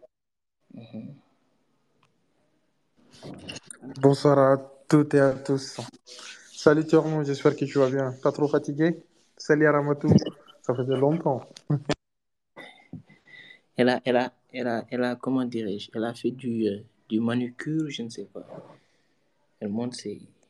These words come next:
Speaker 1: ses ongles. <laughs> Voilà, bon, bon, bon, bon, bonsoir à tout le monde. Bonsoir Ada.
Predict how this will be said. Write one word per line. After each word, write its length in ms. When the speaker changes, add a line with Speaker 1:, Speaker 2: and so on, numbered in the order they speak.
Speaker 1:
ses 340
ongles. 360
<laughs> 80
Voilà, 180
bon, 200
bon, 200
bon, 200
bon, 260
bonsoir 440
à 60
tout 140
le 60
monde. 200
Bonsoir 520
Ada. 260